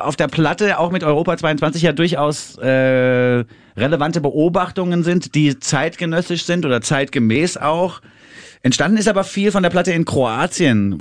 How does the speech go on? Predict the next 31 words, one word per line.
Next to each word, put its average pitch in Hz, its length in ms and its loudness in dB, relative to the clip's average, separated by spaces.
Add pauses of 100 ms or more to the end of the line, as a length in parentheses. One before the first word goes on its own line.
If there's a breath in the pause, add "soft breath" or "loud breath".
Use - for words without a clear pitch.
glaub 104 220 0
ich, 104 100 -2
ne? 135 280 2
Ist 139 200 -2
es 143 160 2
wichtig, 180 340 2
da 165 160 2
mal 160 200 2
so, 147 140 -2
so 131 100 0
einen 135 100 2
Abstand 165 380 0
zu 170 120 2
gewinnen 160 360 2
und 143 160 2
dann 135 120 4
von, 127 400 4
um 135 160 0
von 143 160 0
außen 170 460 0
quasi 151 500 2 (640 soft breath)
auf, - 520 -4
auf 117 200 -2
Österreich 151 560 2
zu 139 120 0
blicken 151 420 2
oder 127 220 2
auch 127 140 -4
auf 131 200 -2
die 147 160 -2
eigene 131 720 2